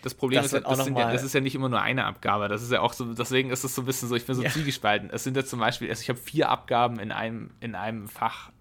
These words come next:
Speaker 1: äh, vor Weihnachten.
Speaker 2: Ja, ey, das wird,
Speaker 1: <laughs>
Speaker 2: also weiß nicht.
Speaker 1: Ja,
Speaker 2: Das
Speaker 1: aber
Speaker 2: wird schon noch mal gut stressig.
Speaker 1: Ich muss eben
Speaker 2: Du bist
Speaker 1: jetzt
Speaker 2: jetzt an dem Punkt angekommen,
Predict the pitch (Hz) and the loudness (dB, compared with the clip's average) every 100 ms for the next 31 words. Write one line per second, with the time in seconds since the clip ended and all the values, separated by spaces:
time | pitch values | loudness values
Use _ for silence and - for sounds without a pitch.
0 | - 101 98 92 - - - 120 107 101 | -6 -4 -2 -4 -6 -16 -2 0 0 -2
1 | 95 - - - - _ _ - - 104 | -6 -12 -16 -20 -20 _ _ -6 0 4
2 | 123 117 - _ _ 123 123 131 123 113 | 4 0 -6 _ _ -2 2 4 4 2
3 | - 123 147 165 190 175 - 107 107 95 | 4 4 4 4 4 4 2 0 0 2
4 | 104 143 - 101 92 - - - - - | 2 2 0 -6 -6 -12 -20 -20 -20 -20
5 | - - 113 117 117 - 127 123 120 123 | -20 0 2 4 2 2 0 2 0 2
6 | 123 131 - 123 123 92 - 127 127 151 | 2 0 0 0 0 -6 -4 -2 0 0
7 | - 131 127 120 123 120 123 143 139 139 | 2 2 4 2 2 0 0 2 0 0
8 | 131 135 - 117 131 | -4 -4 -4 -4 -6